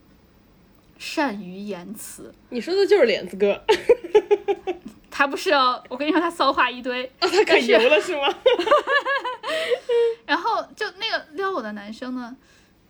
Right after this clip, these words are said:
Speaker 1: 真的就硬撩，因为没有，没有话聊。他是一个特别特别内向的人，所以他能鼓，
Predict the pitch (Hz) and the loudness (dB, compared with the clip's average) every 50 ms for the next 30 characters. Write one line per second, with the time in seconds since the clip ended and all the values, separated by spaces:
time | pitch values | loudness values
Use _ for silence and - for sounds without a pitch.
0 | _ _ _ _ _ - 381 403 415 403 320 294 349 339 330 311 330 392 359 320 | _ _ _ _ _ -8 -8 -6 -4 -4 -6 -6 -6 -6 -8 -8 -8 -6 -4 -4
1 | 254 220 208 214 214 208 202 208 202 - - _ _ - 311 370 392 392 330 - | -4 -4 -4 -6 -6 -6 -6 -8 -8 -12 -16 _ _ -8 -8 -8 -6 -8 -12 -14
2 | _ _ _ _ _ _ _ _ _ _ - 262 302 349 311 - - 277 311 359 | _ _ _ _ _ _ _ _ _ _ -2 0 0 0 -2 -8 -6 -6 -4 -2
3 | 330 - 381 330 285 - - 220 208 170 185 196 208 - _ _ _ _ _ _ | -2 -2 -2 -4 -6 -6 -6 -10 -12 -12 -10 -14 -14 -14 _ _ _ _ _ _
4 | _ _ _ - - 453 440 - - 370 339 349 359 - - 403 349 294 254 269 | _ _ _ -6 -4 -2 -2 0 0 -2 -2 -2 -4 -8 -6 -6 -4 -4 -4 -4
5 | 302 277 277 277 277 320 302 277 269 - 240 220 202 196 190 190 - - - 180 | -4 -2 -2 0 0 0 0 -2 -2 -6 -8 -10 -10 -10 -12 -14 -14 -14 -14 -16
6 | - - - _ - - 330 330 330 339 359 339 330 330 - - - - _ - | -16 -18 -20 _ -10 -8 -6 -6 -2 -2 -2 -4 -4 -6 -14 -20 -20 -20 _ -8
7 | 254 247 254 285 277 - - 214 202 190 190 | -6 -2 -2 -2 -4 -4 -14 -12 -12 -12 -12